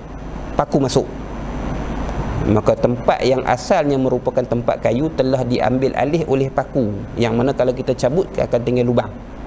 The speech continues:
Dia tak cantum balik, tak bercayak lah. Ha, tu kena kepada tabiat dia pula lah. Kayu tak bercantum balik, maka akan tinggal ruang kosong, tempat yang asalnya diisi ataupun didiami oleh paku tersebut.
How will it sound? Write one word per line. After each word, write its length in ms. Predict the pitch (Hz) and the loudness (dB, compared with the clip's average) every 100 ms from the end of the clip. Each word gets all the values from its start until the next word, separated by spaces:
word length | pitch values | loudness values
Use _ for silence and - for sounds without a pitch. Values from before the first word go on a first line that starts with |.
| - - - - - - | -10 -10 -8 -8 -4 0
Dia 80 | 113 - | 2 2
tak 100 | 117 | 2
cantum 240 | 113 117 | 2 2
balik, 160 | 113 82 | 2 2
tak 160 | 87 110 | 2 4
bercayak 320 | 117 110 131 | 2 2 0
lah. 160 | 170 - 123 | -2 -4 -8
Ha, 100 | - | -2
tu 160 | 160 - - - 127 | -2 -2 -8 -2 2
kena 160 | 117 | 2
kepada 320 | 117 110 123 | 2 2 2
tabiat 480 | 123 113 120 107 87 | 2 2 2 0 2
dia 80 | 117 | 2
pula 240 | 120 98 | 2 2
lah. 80 | - - - - - - - - - - 104 | 0 -4 -14 -14 -12 -10 -8 -6 -4 -2 2
Kayu 240 | 113 147 | 2 2
tak 160 | - - | 2 2
bercantum 400 | 110 117 117 113 | 4 4 2 2
balik, 160 | 65 | 2
maka 240 | 113 127 123 | 0 2 2
akan 160 | 123 123 | 2 2
tinggal 240 | 127 131 127 | 2 2 2
ruang 320 | 151 139 123 | 2 2 0
kosong, 400 | 131 - 180 190 - - - - - - - - - | -2 0 0 -2 -8 -14 -14 -12 -10 -10 -10 -6 0
tempat 320 | 120 120 131 - | 0 4 2 4
yang 240 | 113 117 | 2 2
asalnya 640 | 113 120 - 143 139 170 | 0 0 2 4 4 2
diisi 560 | 147 127 - 120 - 180 | 2 2 2 0 0 2
ataupun 400 | 90 123 151 139 | 2 0 0 2
didiami 560 | 127 120 120 123 170 - | 2 4 4 4 2 2
oleh 240 | 123 165 | 2 2
paku 320 | - - 127 | 0 -2 -2
tersebut. 320 | 120 117 110 | -2 0 0